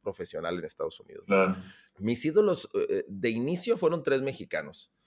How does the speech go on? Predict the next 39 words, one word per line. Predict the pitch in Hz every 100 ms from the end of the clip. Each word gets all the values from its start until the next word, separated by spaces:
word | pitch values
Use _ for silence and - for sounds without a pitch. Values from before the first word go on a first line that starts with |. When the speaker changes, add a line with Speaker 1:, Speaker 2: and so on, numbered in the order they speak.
| _ _ _
Speaker 1:
Siempre | - 170 147
han | 135
sido | 135 139
mis | 123 131
ídolos | 156 165 -
y | 104
siempre | 120 135
los | 107
he | 113
admirado | 120 107 117 131
y | 101 92
yo | 104
creo | 110 110
que | 98
gracias | 95 98 117 -
a | 87
ellos | 90 92 98 87
así | 82 76
como | - 87 78
que... | - 69 - - _ _ _ _ _ -
Este, | 95 - - 92
me | 98
metí | 95 - 98
a |
este | -
tema | - 98 98
del | 87
deporte, | - - - 143
¿no? | 120
Speaker 2:
Ujú. |
Speaker 1:
Fueron | 117 107 104
Julio | 87 87
César | 104 110 98
Chávez, | 123 143 165 - - _ _ _ _
Fernando | - 101 104 110 120
Valenzuela | 104 98 92 135 143
y | 104
Hugo | 95 98
Sánchez. | 82 82 - -